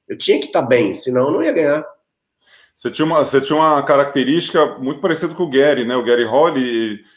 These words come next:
Speaker 2: já viu o cara nadar pra cinquenta e quatro numa competição. Então, a hora que você, você tem, assim, pesado e fisicamente, né? A gente até brinca, quando a gente treina, a gente já chegou a treinar vários momentos juntos,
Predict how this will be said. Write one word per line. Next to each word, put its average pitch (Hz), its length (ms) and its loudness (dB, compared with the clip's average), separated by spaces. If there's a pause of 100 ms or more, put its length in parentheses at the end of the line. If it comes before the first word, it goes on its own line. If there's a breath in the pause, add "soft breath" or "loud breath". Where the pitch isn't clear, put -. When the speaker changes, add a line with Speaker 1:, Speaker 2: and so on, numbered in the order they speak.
(100)
Speaker 2:
já 113 140 0
viu 131 120 0
o 151 40 -8
cara 165 200 2
nadar 160 240 2
pra 180 120 0
cinquenta 170 380 -2
e - 80 -2
quatro 139 380 0
numa 113 200 -6
competição. 104 640 -10 (580)
Então, 113 120 -2
a 131 40 4
hora 147 100 4
que 151 60 -6
você, 156 460 2
você 110 200 -8
tem, 147 240 -4
assim, 123 260 -2
pesado 156 640 2
e 104 120 -2
fisicamente, 160 680 -2
né? 135 80 -2
A 135 80 0
gente 135 240 -8
até 156 160 -2
brinca, 160 340 -4
quando 135 180 -2
a 135 40 2
gente 139 200 -8
treina, 127 240 -2
a 120 40 -4
gente 135 140 -2
já 147 60 0
chegou 143 220 0
a 160 40 -2
treinar 135 300 -2
vários 139 280 -2
momentos 123 420 -4
juntos, 143 480 -6